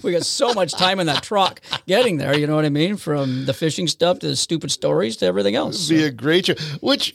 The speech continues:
Speaker 2: kind of reminds me, you know, the, the, you're talking about the travel, uh, to and from our locations each year as we shoot. W-,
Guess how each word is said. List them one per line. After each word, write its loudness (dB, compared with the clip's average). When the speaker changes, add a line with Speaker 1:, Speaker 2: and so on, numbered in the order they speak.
Speaker 2:
kind 0
of -2
reminds 0
me, 0
you 2
know, 4
the, 2
the, -2
you're -2
talking -2
about -2
the -8
travel, 0
uh, -
to 2
and 0
from 0
our 0
locations -2
each -6
year 0
as -6
we -6
shoot. -2
W-, -8